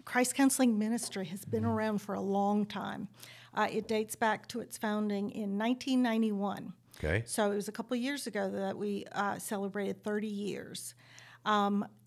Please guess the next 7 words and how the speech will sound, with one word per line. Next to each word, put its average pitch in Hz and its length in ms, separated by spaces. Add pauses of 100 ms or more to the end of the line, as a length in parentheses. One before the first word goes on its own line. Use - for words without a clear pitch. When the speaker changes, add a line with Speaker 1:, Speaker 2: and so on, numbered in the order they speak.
(380)
Speaker 1:
what 233 240
I 233 120
love 240 420
about 262 260
that 240 180
ministry 214 720
is 202 540